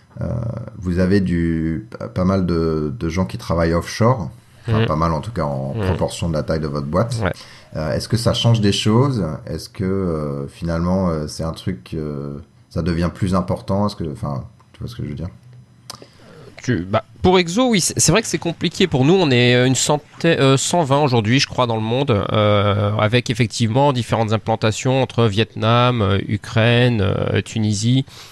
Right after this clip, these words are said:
Speaker 2: euh, et puis un petit peu des États-Unis. Et c'est vrai qu'aujourd'hui, bah,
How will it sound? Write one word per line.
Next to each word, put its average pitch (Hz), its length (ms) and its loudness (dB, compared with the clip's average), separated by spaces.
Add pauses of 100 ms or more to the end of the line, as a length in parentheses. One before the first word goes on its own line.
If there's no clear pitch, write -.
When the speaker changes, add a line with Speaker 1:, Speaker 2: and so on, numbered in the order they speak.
(680)
Speaker 2:
euh, 110 180 8
et 104 80 6
puis - 160 2
un 101 80 4
petit - 120 -6
peu - 140 -2
des 98 220 -2
États-Unis. 104 560 2 (420)
Et 113 60 4
c'est 143 160 2
vrai 165 160 2
qu'aujourd'hui, 151 560 0
bah, 123 260 0